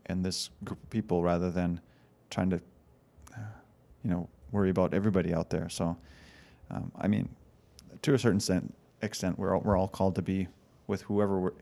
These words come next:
whoever God presents to us. But, um, yeah, we all def-, definitely have different calls, and, and to be okay with that and recognize, you know, I think it's the reading coming up for this weekend is Saint Paul says, "I became"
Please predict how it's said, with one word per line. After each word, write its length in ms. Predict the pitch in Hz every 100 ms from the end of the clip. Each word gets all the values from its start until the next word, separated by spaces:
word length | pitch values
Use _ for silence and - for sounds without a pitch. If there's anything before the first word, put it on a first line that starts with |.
| -
whoever 300 | 113 107 104
God 240 | 95 90
presents 340 | 101 90 104 -
to 140 | 92
us. 200 | 85 87
But, 200 | - 87 - - - - - - -
um, 400 | 90 87 87 85 - _ _ _ _ _ _ _ -
yeah, 140 | 117 98
we 140 | 90
all 160 | 87 98
def-, 200 | 98 92 -
definitely 260 | 101 104 95
have 120 | 87
different 260 | 87 - 95
calls, 500 | 87 87 85 87 -
and, 200 | 90 87 - - _ _ _
and 100 | 92
to 80 | 92
be 120 | 101
okay 200 | 110 110 147
with 140 | 131
that 220 | - - - - -
and 160 | 98 - - _ -
recognize, 480 | 113 101 92 87 90
you 80 | 98
know, 160 | 90 92 - - - -
I 40 | -
think 200 | 110 -
it's 240 | 101 -
the 120 | -
reading 260 | 92 107 98
coming 240 | 107 95
up 100 | 92
for 80 | -
this 180 | 90 -
weekend 300 | 113 110 90
is 300 | 87 - - -
Saint 260 | - 92
Paul 200 | - 92
says, 360 | - 90 85 - _ _ _ _ _ _ _ _ _
"I 100 | -
became" 580 | 101 95 - 104 101 98